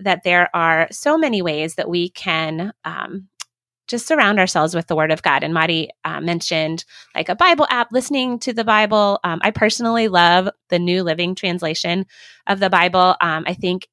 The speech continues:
especially to listen to, um, it is really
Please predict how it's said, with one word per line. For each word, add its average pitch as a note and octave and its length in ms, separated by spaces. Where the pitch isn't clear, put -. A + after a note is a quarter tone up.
especially F4+ 360
to E4 100
listen G#3 420
to, - 460
um, D#3 460
it F#3+ 280
is E3+ 600
really G#3+ 720